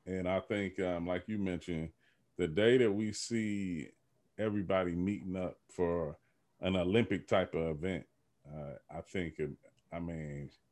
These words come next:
it'd be, it's gonna be historic, and I, and I believe it's gonna happen. Obviously, a lot of things need to happen just, uh, to get the world back on track. But I think, uh, once we start being able to have events like that,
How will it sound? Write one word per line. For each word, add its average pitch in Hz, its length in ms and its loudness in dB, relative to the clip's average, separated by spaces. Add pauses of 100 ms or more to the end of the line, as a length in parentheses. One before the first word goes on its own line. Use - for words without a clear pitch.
(440)
it'd 92 220 4
be, 90 260 2
it's 95 200 -4
gonna 95 160 2
be 87 120 2
historic, 87 720 0
and 76 140 -4
I, 82 160 -2 (100)
and 82 360 -2
I 90 100 2
believe 92 360 2
it's 90 120 -6
gonna 87 220 -4
happen. 98 480 6 (520)
Obviously, 95 720 6
a - 60 -4
lot 87 240 4
of 85 100 -4
things 92 320 0
need 92 200 -4
to 85 100 -8
happen 95 420 0
just, 95 260 -2
uh, 87 220 0
to 85 100 -2
get 90 300 -2 (480)
the 90 60 0
world 101 380 6
back 95 200 6
on 87 160 -4
track. 113 300 -2 (100)
But 80 100 -8
I 101 80 -2
think, 95 460 -2
uh, 82 240 4
once 98 320 -4
we 107 100 -4
start 92 360 -2
being 92 160 0
able 90 160 0
to 82 80 -2
have 87 220 0
events 82 420 -4
like 80 260 -2
that, 87 300 0